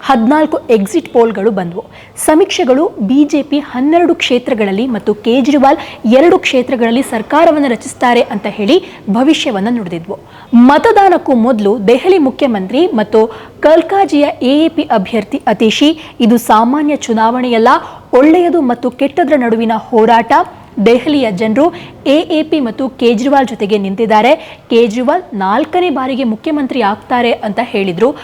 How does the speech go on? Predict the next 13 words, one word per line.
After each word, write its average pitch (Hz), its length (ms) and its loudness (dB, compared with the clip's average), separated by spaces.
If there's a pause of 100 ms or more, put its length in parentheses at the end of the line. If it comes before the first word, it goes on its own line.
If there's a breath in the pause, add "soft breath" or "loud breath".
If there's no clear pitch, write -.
(200 loud breath)
ಆದ್ರೆ 220 340 0
ದೆಹಲಿಯ 254 400 0 (320 loud breath)
ಎಪ್ಪತ್ತು 330 540 -2
ವಿಧಾನಸಭಾ 247 640 -4
ಕ್ಷೇತ್ರಗಳಲ್ಲಿ 240 800 -2 (260 loud breath)
ಬಹುತೇಕ 302 560 2
ಸ್ಥಾನಗಳಲ್ಲಿ 226 720 -2
ಬಿ 220 280 -2
ಜೆ 240 160 2
ಪಿ 226 220 -4
ಮುನ್ನಡೆಯನ್ನ 233 600 0
ಸಾಧಿಸಿದ್ದು, 208 680 -2 (260 loud breath)
ಕಾರ್ಯಕರ್ತರ 247 640 2